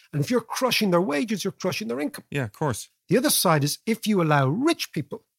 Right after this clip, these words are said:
Speaker 1: to have all the readies, what happens is that a billionaire, so a billion is a thousand million, right? So one person with a billion has an impact on the economy,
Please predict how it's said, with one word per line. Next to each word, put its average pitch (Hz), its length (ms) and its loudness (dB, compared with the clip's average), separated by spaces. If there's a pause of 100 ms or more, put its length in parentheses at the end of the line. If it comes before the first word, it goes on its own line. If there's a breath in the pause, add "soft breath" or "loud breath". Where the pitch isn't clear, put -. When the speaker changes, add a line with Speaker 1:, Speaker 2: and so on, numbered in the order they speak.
(140)
Speaker 1:
to 160 80 -2
have 151 160 2
all 147 160 4
the 135 120 0
readies, 139 480 0 (400 soft breath)
what 226 140 4
happens 214 420 0
is 143 140 0
that 156 140 -2
a 175 80 0
billionaire, 156 760 0 (160)
so 214 160 -2
a 202 60 2
billion 294 340 0
is 185 120 -2
a 160 60 0
thousand 160 760 -4
million, 131 340 0 (320)
right? 127 260 -4 (440)
So - 160 0
one 240 300 2
person 208 440 0
with 139 140 -2
a 139 40 -4
billion 160 520 0 (1040)
has 185 380 0 (140)
an 160 140 2
impact - 440 -4
on 135 100 -6
the 143 100 0
economy, 135 560 -2